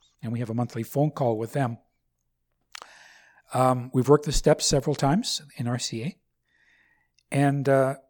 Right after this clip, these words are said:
in twenty fourteen, we made our first amends to our children as a couple. And, uh, I remember having expectations of what that would be like,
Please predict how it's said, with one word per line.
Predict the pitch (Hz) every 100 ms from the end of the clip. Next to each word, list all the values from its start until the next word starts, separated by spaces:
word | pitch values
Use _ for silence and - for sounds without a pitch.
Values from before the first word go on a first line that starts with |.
| _
in | -
twenty | - 214
fourteen, | 185 185 170 - 175 143
we | 135
made | 143 135
our |
first | 123 165 - 143
amends | 143 139 -
to |
our | 123
children | 110 180 180 117 113 _ _
as | 123
a | -
couple. | - 156 117 - _ _ _ _ _ _ _ _ _ _ _ _
And, | 147 135 127 127
uh, |
I | 120 123
remember | 123 127 135 131 127 123 123 - _
having | - 131 123 120
expectations | - - 127 - 120 - 123
of | 123
what | 117 127 131
that | 127 120
would | 104
be | 117
like, | 117 123 127 -